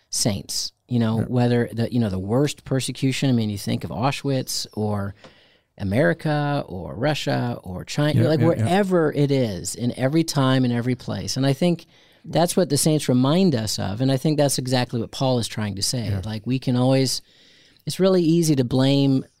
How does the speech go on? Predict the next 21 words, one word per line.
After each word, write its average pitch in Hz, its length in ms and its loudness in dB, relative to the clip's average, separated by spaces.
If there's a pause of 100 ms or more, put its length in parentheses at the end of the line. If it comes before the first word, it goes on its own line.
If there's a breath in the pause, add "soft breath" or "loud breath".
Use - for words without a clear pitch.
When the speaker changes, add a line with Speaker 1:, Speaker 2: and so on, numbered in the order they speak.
Speaker 1:
we 151 140 4
always 214 160 2
wanna 190 160 2
change 151 320 0
the 123 100 -2
externals, 98 560 -2
right? 110 320 0
Like, 117 120 2
Speaker 2:
Yeah. 107 40 0
Speaker 1:
that's 131 220 2
our 120 160 0
Speaker 2:
Yeah, 123 80 2
Speaker 1:
prayer. 123 200 2
Speaker 2:
exactly. 117 300 2
Speaker 1:
Change 160 300 2
them, 117 500 2 (220 soft breath)
Speaker 2:
Yeah. 135 160 -4
Speaker 1:
and 127 160 4
God 131 240 2
says, 120 440 2
"Mm-mm, 123 640 2